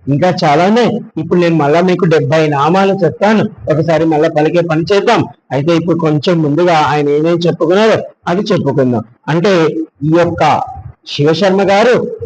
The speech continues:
"ఏమండి ఈ సూర్యనారాయణ యొక్క గుణగణాలు ఎలా ఉంటాయి?" అంటే సూర్యనారాయణ యొక్క వ్యక్తిత్వం ఎలా ఉంటుంది, అంటే ఆ లోకం ఎలా ఉంది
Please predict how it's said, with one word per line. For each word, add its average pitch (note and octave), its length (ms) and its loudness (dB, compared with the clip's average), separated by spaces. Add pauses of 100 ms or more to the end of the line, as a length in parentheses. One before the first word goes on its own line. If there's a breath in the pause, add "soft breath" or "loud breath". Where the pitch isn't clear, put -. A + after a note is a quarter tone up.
"ఏమండి G3+ 320 2
ఈ F#3+ 200 0
సూర్యనారాయణ F#3 800 2
యొక్క F3 400 2 (400)
గుణగణాలు A3 680 2
ఎలా E3+ 320 2
ఉంటాయి?" C3 460 0 (240)
అంటే D#3+ 240 0
సూర్యనారాయణ F3 960 2
యొక్క F3 240 0 (460)
వ్యక్తిత్వం F#3+ 720 0
ఎలా D#3 240 2
ఉంటుంది, C3 360 0
అంటే C#3+ 160 -2
ఆ C#3+ 120 2
లోకం D3 500 0
ఎలా D#3+ 260 4
ఉంది G3+ 440 0